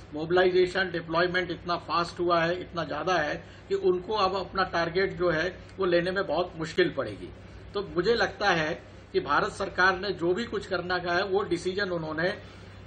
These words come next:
पन्द्रह सोलह जून की रात की घटना के बाद में ले चुके हैं।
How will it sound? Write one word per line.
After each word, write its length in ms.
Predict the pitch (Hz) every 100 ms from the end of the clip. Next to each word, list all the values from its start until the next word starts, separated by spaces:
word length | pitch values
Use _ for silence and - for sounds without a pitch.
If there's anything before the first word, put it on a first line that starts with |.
| - -
पन्द्रह 320 | 175 202 233
सोलह 300 | 202 196 214
जून 280 | 170 190 196
की 220 | - 208
रात 280 | 180 185 -
की 80 | 202
घटना 340 | 156 151 180
के 120 | 190 202
बाद 280 | 165 175
में 300 | 175 190 202 - - - -
ले 180 | 185 196
चुके 280 | 175 -
हैं। 320 | 127 - -